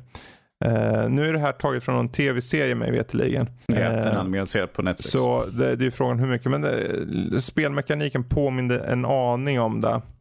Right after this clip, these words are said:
Speaker 1: Det skulle vara om man åker i vattnet och pr-, plötsligt blir en båt. Då skulle det vara full on Spy Hunter.
Speaker 2: <laughs>
Speaker 1: Eh, kul trivia att, eh, The Rock, eh, faktiskt var up för att göra, eh, en film på det gamla spelet Spy Hunter en gång i tiden.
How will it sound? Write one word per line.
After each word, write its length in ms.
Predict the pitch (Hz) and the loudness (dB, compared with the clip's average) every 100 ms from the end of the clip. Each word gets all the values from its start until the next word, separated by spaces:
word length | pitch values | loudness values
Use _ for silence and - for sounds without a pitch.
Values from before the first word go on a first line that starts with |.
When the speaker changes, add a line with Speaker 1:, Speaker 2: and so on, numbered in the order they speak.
| - - - - | -20 -20 -8 -4
Speaker 1:
Det 80 | 123 | -2
skulle 180 | 143 | -2
vara 120 | 131 120 | 0 0
om 60 | |
man 120 | 120 | 0
åker 200 | 117 - | -2 0
i 40 | 117 | 0
vattnet 360 | 120 117 - 110 | 0 -2 -4 -2
och 40 | |
pr-, 160 | 120 117 | -2 -4
plötsligt 300 | - 107 113 | -2 -2 -2
blir 120 | 107 117 | 0 0
en 140 | 113 | 0
båt. 360 | 131 117 107 - | -2 -2 -4 0
Då 120 | 117 | -2
skulle 180 | - 110 | 0 0
det 60 | |
vara 100 | 110 | 0
full 320 | - 117 107 | 0 -2 0
on 180 | 113 110 | 0 -2
Spy 280 | - - 113 | -4 -2 -2
Hunter. 340 | 101 113 - - - - 170 - 180 - | -2 -4 -2 -2 0 0 0 -2 -2 0
Speaker 2:
<laughs> 0 | |
Speaker 1:
Eh, 800 | 120 117 120 117 113 107 104 104 | 0 0 0 -2 -2 -2 -2 -2
kul 220 | 185 220 | -2 -2
trivia 420 | - 202 294 320 | -2 -2 0 0
att, 260 | 127 - - | 0 -2 -2
eh, 80 | 131 127 127 123 123 120 117 117 - - - | 0 2 2 2 0 -2 -8 -14 -14 -6 0
The 60 | 127 | 0
Rock, 420 | 123 180 - - | 2 -2 -4 -6
eh, 200 | - - | -4 -4
faktiskt 360 | 156 143 123 131 | -2 -4 -2 -2
var 460 | 127 - - - 160 | 0 -2 -6 -4 -4
up 220 | - - | -4 -8
för 240 | - 127 120 | -2 0 2
att 60 | 120 | 0
göra, 540 | 143 135 127 175 185 - | 0 2 0 0 -2 -4
eh, 560 | - 123 120 120 113 - | -2 0 2 0 0 0
en 80 | 120 | 0
film 360 | 175 240 123 | 0 -2 -2
på 240 | - 117 120 | 0 0 0
det 140 | 117 | 0
gamla 240 | 120 120 | 0 0
spelet 240 | 117 120 110 | -2 -2 -2
Spy 160 | - 117 | -2 -2
Hunter 300 | 110 113 113 | -2 -2 -2
en 80 | 113 | 0
gång 100 | 113 | -2
i 60 | |
tiden. 240 | 113 110 | -2 -2